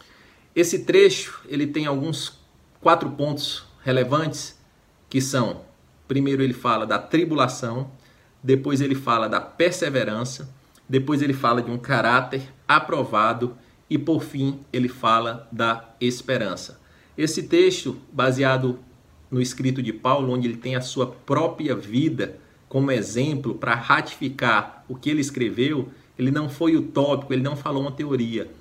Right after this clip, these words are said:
ele falou de algo que ele viveu. Ele falou que as, as tribulações, as dificuldades e as adversidades que ele passou na sua própria vida,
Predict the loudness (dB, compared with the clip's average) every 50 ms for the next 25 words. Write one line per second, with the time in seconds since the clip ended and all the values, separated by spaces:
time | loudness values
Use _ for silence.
0 | -12 -6 -6 -4 -4 -4 -2 -2 0 0 0 0 0 0 2 2 2 0 -2 -2
1 | -2 -2 -2 -2 -4 -6 -6 -4 -2 -2 -2 -2 -4 -6 -14 -20 -18 -10 -6 -6
2 | -6 -6 -4 -2 0 0 0 0 0 0 0 0 0 -2 -2 -4 -4 -2 0 0
3 | 0 0 -2 -2 0 0 2 2 2 0 0 -2 -4 -2 0 0 2 2 0 0
4 | -2 -4 -4 -4 -4 -4 -4 -2 0 0 2 2 0 0 0 0 0 0 0 0
5 | 0 0 0 0 -2 -2 -2 -4 -6 -6 -6 -6 -4 -2 0 0 0 0 -2 -8
6 | -12 -16 -18 -20 -20 -20 -14 -4 -2 0 0 0 0 -2 -2 -2 -4 -4 -4 -4
7 | -6 -6 -8 -4 -2 -2 -2 -2 -4 -4 -4 -4 -4 -6 -6 -6 -8